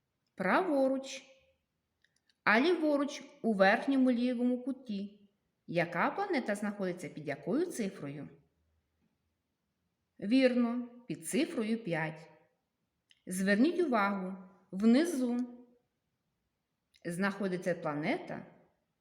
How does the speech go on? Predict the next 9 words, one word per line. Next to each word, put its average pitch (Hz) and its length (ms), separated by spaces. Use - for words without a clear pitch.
в 175 60
якому 190 560
куті, 285 280
діти? 156 440
Подумайте 180 560
уважно 254 340
і 285 40
скажіть 277 460
мені. 269 480